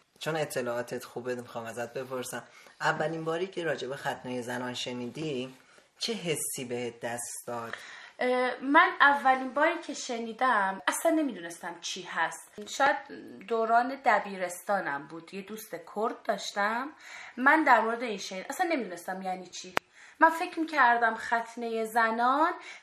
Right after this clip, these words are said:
Speaker 2: پرده بکارتشون رو میزنن، من اصلاً نمیدونستم که چی هست. بعد اصلاً هم دوست نداشتم در موردش بدونم،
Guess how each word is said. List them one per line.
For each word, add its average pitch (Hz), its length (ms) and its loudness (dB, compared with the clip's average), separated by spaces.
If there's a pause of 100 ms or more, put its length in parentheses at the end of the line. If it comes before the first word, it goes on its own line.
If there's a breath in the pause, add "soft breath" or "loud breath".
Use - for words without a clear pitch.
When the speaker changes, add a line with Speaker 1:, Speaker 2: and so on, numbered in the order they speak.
Speaker 2:
پرده 269 640 6
بکارتشون 247 920 4
رو 190 60 -10
میزنن، 185 800 -2
من 269 80 12
اصلاً 277 200 4
نمیدونستم 196 600 -4
که 202 100 -14
چی - 280 -6 (100)
هست. 170 500 2 (520 loud breath)
بعد 311 160 12 (180)
اصلاً 330 320 4
هم 349 180 6
دوست 320 200 -2
نداشتم 196 420 -2
در 180 200 0
موردش 185 360 -12
بدونم، 180 520 -10